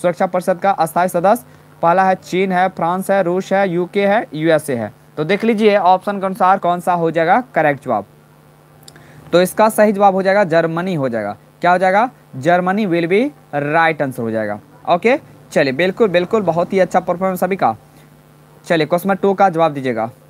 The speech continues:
question two का जवाब देंगे सभी आदमी। जी बिल्कुल, सभी को आ जाना है, फटाफट जुड़ जाइए।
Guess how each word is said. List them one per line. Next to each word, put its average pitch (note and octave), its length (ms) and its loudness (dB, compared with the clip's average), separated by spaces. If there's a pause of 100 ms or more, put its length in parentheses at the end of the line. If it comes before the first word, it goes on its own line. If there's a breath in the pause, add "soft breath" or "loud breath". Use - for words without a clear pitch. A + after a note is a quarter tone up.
(440)
question - 260 -8
two G3+ 120 0
का G3 200 4
जवाब E3 280 0
देंगे F3 280 -4
सभी E3+ 220 -4
आदमी। E3 340 -2 (520 soft breath)
जी D3+ 180 0
बिल्कुल, G#3 360 0
सभी G3+ 260 0
को A3 100 -2
आ F#3 120 6
जाना F#3+ 280 -2
है, A3+ 120 0
फटाफट F3 440 0
जुड़ F3+ 180 -2
जाइए। G3 280 0